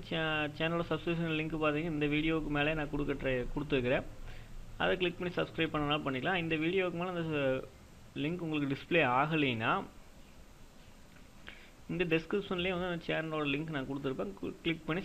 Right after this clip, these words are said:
சப்ஸ்கிரைப் பண்ணிக்கங்க. நீங்க சப்ஸ்கிரைப் பண்ணிட்டீங்கன்னா எப்பவும் போல நான் இங்க அப்லோட் பண்ற வீடியோ உங்களுக்கு வர்ற மாதிரியே இங்க அப்லோட் பண்ற வீடியோஸ் உங்களுக்கு வந்துரும். ஓகேங்களா? ஏன்னா நான் எல்லாமே இனி வந்து இந்த சேனல் தான் கொடுக்க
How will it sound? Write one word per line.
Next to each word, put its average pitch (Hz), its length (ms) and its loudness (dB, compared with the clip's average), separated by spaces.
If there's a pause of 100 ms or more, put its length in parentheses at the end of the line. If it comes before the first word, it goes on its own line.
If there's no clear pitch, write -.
சப்ஸ்கிரைப் 143 400 0
பண்ணிக்கங்க. 110 400 -4 (1300)
நீங்க 160 200 -2
சப்ஸ்கிரைப் 180 380 -2
பண்ணிட்டீங்கன்னா 170 440 -4
எப்பவும் 170 340 -2
போல 180 200 2 (680)
நான் 160 200 0
இங்க 180 200 2
அப்லோட் 190 260 2
பண்ற 185 200 0
வீடியோ 175 200 0
உங்களுக்கு 160 280 0
வர்ற 147 220 0
மாதிரியே 156 280 0 (120)
இங்க 156 200 -2
அப்லோட் 156 300 -2
பண்ற 143 160 -2 (1400)
வீடியோஸ் 139 360 -2
உங்களுக்கு 135 280 -2
வந்துரும். 104 280 -6 (1300)
ஓகேங்களா? 135 340 -2 (140)
ஏன்னா 165 140 -2 (880)
நான் 131 180 0
எல்லாமே 170 380 0
இனி 170 180 0
வந்து 170 200 0
இந்த 156 200 -2
சேனல் 151 280 0
தான் 165 120 -4
கொடுக்க 156 200 -4